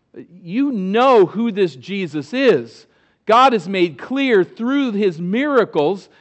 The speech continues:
that he is Messiah. There's no question about this. You know this.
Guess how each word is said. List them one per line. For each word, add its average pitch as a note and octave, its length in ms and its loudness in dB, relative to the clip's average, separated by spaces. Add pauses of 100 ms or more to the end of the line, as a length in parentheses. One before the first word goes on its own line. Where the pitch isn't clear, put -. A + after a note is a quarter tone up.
(140)
that A3+ 140 4
he B3 180 2
is B3 180 -2
Messiah. A#3 720 2 (920)
There's A#3+ 240 -6
no C4 200 2
question B3 640 -2
about D3+ 320 0
this. C#3 180 -10
You B3+ 220 -2
know C#4+ 340 2
this. D3 460 -6